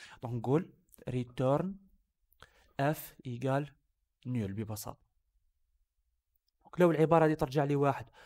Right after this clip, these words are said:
راح نرجع واحد، لو العباره هذه ترجع لي صفر راح نرجع صفر. ماتنون نزيد نشوف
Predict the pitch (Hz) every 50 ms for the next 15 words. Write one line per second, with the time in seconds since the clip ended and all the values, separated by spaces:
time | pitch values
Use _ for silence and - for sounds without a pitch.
0 | - - - 117 113 117 113 104 104 107 101 110 127 160 165 - - - - 156
1 | 139 135 131 131 120 117 - 120 - 113 110 113 - 170 - 196 175 160 131 135
2 | 143 151 143 170 165 165 - - - - - - _ _ _ - - 120 - -
3 | 127 _ _ _ _ _ _ _ - - - - - - - _ _ _ _ _
4 | _ _ _ _ _ _ _ _ _ _ _ _ - - - - 160 165 165 170
5 | 226 240 214 196 185 185 175 - - 214 247 254 254 - -